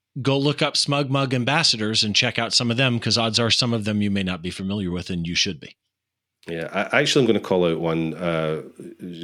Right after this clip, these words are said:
Speaker 2: she's actually my next guest on, on SmugMug Live, uh, is a wonderful photographer called Emily Teague. Uh, she's based out in New York City, uh, fashion photographer,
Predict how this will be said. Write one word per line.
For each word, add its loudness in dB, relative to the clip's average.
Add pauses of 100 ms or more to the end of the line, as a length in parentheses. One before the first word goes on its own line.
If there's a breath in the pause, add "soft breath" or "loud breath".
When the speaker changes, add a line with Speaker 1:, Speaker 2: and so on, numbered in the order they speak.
Speaker 2:
she's -4
actually -2
my -2
next -4
guest -2
on, -4
on -4
SmugMug -4
Live, -2 (580 loud breath)
uh, -2
is -2
a 2
wonderful 0
photographer -6
called -4
Emily -2
Teague. -6 (560)
Uh, -2
she's -2
based -2
out 0
in -4
New 0
York -4
City, -2 (220)
uh, -8
fashion -2
photographer, -2